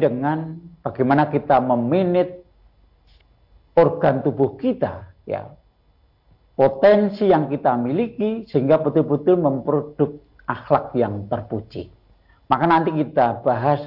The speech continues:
bagaimana kita memanage lisan, bagaimana kita memanage organ tubuh utama kita, ya, biasanya adalah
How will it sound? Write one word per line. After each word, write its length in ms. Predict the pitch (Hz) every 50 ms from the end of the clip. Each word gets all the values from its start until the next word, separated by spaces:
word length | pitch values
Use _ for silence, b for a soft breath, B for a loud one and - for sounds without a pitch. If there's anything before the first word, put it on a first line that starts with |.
| - -
bagaimana 480 | 131 113 113 127 131 135 139 143 143 -
kita 240 | 139 - - 131 123
memanage 560 | 123 120 113 113 131 151 156 143 143 139 - 139
lisan, 560 | 156 175 180 180 180 - 170 165 165 165 165 - b b b b b b b -
bagaimana 480 | 131 101 120 127 127 123 131 135 127
kita 240 | - 143 - 139 131
memanage 480 | 135 131 127 127 135 143 151 156 156 - -
organ 480 | 165 147 - - - 135 123 120 - -
tubuh 400 | 202 190 - 202 208 - 151 147
utama 480 | - 156 135 123 117 120 120 117 -
kita, 480 | - 196 214 - - 127 - - - -
ya, 240 | - 113 117 131 - _ _ -
biasanya 640 | 131 117 107 104 101 - 117 110 113 117 113 110 107
adalah 400 | 113 113 113 110 107 - -